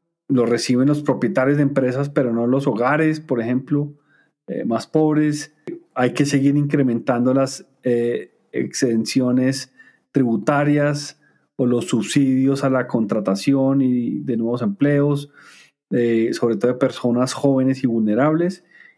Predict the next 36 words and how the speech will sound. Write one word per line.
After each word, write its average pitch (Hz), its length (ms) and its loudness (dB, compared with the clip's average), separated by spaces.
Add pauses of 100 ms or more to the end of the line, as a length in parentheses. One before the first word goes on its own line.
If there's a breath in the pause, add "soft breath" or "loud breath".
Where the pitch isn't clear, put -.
(120)
Y 147 60 -4
también 135 280 2
se 156 120 0
debería 143 260 2
establecer 143 440 0
un 139 100 2
seguro 151 380 2
al 151 80 0
desempleo, 135 800 0 (400 soft breath)
eh, 123 300 -2
que 135 100 -2
son 131 200 0
recomendaciones, 139 880 0
digamos, 131 260 0
que - 60 -20
están 127 200 0
listadas 131 560 0
en 120 120 0
este 123 400 -4 (460 soft breath)
informe 123 460 2
que 139 100 0
les 113 160 0
digo. 104 240 -2 (840 loud breath)
Otra 143 200 2
de 180 60 4
las 180 120 0
estrategias 165 1000 0 (760)
son, 269 380 2
eh, 302 340 0
redireccionar 143 600 2
los 147 160 0
fondos 156 360 2
de 156 80 2
regalías 127 560 0
a 147 100 0
proyectos 127 680 -2